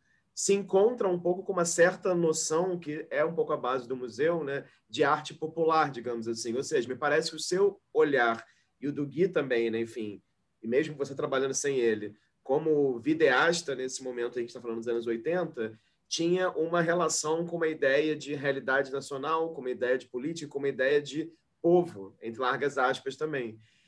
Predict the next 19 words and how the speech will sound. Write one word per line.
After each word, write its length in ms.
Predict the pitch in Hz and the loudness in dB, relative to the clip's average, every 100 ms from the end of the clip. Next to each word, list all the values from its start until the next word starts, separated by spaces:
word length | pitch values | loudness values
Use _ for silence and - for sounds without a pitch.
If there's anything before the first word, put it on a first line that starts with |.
| _ | _
E 100 | 165 | 6
aí 200 | 180 180 | 8 8
eu 80 | 233 | 8
achei 180 | 247 233 | 6 2
interessante 540 | 226 202 185 175 170 | 4 2 2 -2 -2
ver 280 | 117 170 185 | 0 2 2
que 80 | 165 | 2
logo 280 | 165 196 208 | 2 4 2
na 80 | |
sequência, 640 | 202 180 175 147 156 170 131 | 0 -2 -2 -2 -2 -6 -4
né, 140 | 131 | -4
dessa 240 | 127 160 | 0 -2
experiência 460 | - 165 147 147 139 | -2 -2 -2 -4 -8
aqui 200 | 131 135 | -8 -14
com, 360 | - 139 135 123 | -10 -10 -10 -12
com 400 | 131 139 131 120 | -10 -10 -10 -10
os 100 | 113 | -12
vídeos, 680 | 110 156 208 143 117 113 - _ _ _ - | -8 -6 -6 -8 -8 -10 -12 _ _ _ -4
é, 500 | 120 131 127 127 123 | 0 4 6 6 4